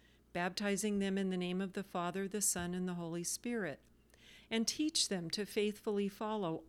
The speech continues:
all that I have commanded you. And never forget that I'm with you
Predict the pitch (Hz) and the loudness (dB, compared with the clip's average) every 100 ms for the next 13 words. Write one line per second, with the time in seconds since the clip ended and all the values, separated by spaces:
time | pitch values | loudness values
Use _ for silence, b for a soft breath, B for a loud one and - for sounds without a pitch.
0 | - 185 185 180 170 170 170 170 - 185 | -2 0 2 0 -2 -2 -2 -6 -6 -4
1 | 175 175 175 160 156 147 147 - B B | -2 -2 -4 -4 -4 -6 -8 -12 B B
2 | B B 190 190 190 208 226 269 262 262 | B B 0 4 4 4 4 0 0 -2
3 | 226 190 220 170 - 175 175 175 175 185 | -2 2 2 2 0 -4 -2 0 0 0
4 | 190 - 170 | -2 -2 -2